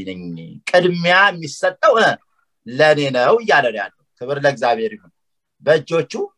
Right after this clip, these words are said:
የሰራል፣ ያበጃጀል፣ ካለመኖር ወደ መኖር ያመጣል።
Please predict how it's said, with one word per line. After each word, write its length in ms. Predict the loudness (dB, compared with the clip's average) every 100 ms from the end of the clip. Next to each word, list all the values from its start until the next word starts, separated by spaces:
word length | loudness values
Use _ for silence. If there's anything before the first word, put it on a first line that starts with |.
| _ _ 0
የሰራል፣ 500 | 2 2 2 0 -2
ያበጃጀል፣ 720 | 0 2 2 -2 -4 -8 -18 _ _ _ _ _ _ _ _ _ _ _ _ _ _ _ _ _ _
ካለመኖር 460 | 0 2 2 2 2
ወደ 160 | 2 0
መኖር 280 | 0 -2 -2
ያመጣል። 540 | -2 -6 -12 -16